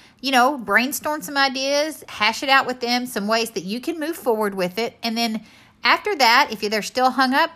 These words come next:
you're gonna ask them, "Well, frankly, Susie, if, if, um, if you keep doing what you're doing,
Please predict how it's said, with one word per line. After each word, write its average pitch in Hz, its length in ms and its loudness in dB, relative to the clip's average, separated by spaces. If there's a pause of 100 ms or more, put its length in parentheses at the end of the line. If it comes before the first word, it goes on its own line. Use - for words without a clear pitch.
you're 240 220 -2
gonna 233 580 2 (320)
ask 330 320 0 (100)
them, 170 160 -6 (640)
"Well, 269 580 6
frankly, 285 520 -2
Susie, 233 480 -4 (500)
if, 240 440 -2 (240)
if, 226 520 -4
um, 202 600 0
if 214 160 -6
you 254 80 -6
keep 311 240 -4
doing 294 240 -4
what 285 220 -4
you're 285 100 -4
doing, 320 460 -4